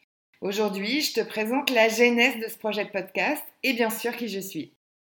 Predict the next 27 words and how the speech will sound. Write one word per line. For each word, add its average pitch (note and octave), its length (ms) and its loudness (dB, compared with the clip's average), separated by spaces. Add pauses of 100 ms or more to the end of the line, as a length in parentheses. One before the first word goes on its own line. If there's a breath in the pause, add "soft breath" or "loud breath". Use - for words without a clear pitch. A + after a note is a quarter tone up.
(280)
Je F#3 140 -10
vais G3+ 160 2
également A3 380 2
t'expliquer A#3 480 -4
comment G#3+ 320 0
les F3+ 120 2
ressources A#3 440 -4
des G3+ 140 0
héros F3+ 420 -2
et D#4 100 2
du B3+ 120 -2
storytelling G#3 760 -4
vont G3+ 160 -8
t'aider A3 320 -2
dans G#3+ 100 -4
tes F#3+ 140 -10
propres G3+ 320 -6
défis. E3 400 -8 (480 loud breath)
Je F#3+ 140 0
commence G#3 400 -2
par F3+ 180 -4
me F3+ 40 -10
présenter. E3+ 600 -10 (480 soft breath)
Donc, E3 100 -10
je F3+ 60 -8
m'appelle G3 320 0
Sophie, G#3+ 580 -8